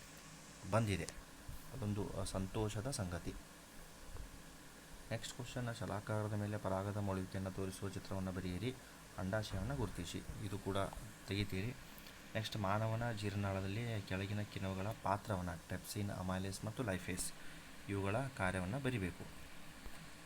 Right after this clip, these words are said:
ನೆಕ್ಸ್ಟ್ ಲೈಂಗಿಕ ರೀತಿಯ ಸಂತಾನೋತ್ಪತ್ತಿಯು ಹೆಚ್ಚು ಭಿನ್ನತೆಯನ್ನು ಉಂಟು ಮಾಡುತ್ತದೆ, ಏಕೆಂದರೆ ಲೈಂಗಿಕ ಸಂತಾನೋತ್ಪತ್ತಿಯಲ್ಲಿ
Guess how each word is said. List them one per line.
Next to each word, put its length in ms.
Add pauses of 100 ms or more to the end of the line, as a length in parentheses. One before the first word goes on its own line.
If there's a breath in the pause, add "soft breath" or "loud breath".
(200)
ನೆಕ್ಸ್ಟ್ 220
ಲೈಂಗಿಕ 380
ರೀತಿಯ 300
ಸಂತಾನೋತ್ಪತ್ತಿಯು 720
ಹೆಚ್ಚು 300
ಭಿನ್ನತೆಯನ್ನು 840
ಉಂಟು 160
ಮಾಡುತ್ತದೆ, 560
ಏಕೆಂದರೆ 360
ಲೈಂಗಿಕ 360
ಸಂತಾನೋತ್ಪತ್ತಿಯಲ್ಲಿ 920